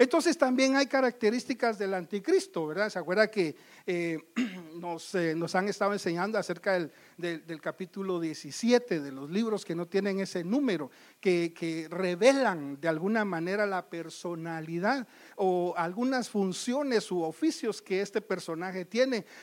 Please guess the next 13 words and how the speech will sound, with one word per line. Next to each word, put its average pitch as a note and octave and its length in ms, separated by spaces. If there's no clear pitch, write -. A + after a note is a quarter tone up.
y G3 140
que F#3 160
se F3 300
va F#3 60
a - 20
estar G#3+ 240
quizás G3 320
manifestando G3 600
en F#3+ 100
los D#3+ 180
últimos F3 360
tiempos? D#4 360
Pero, C#4 280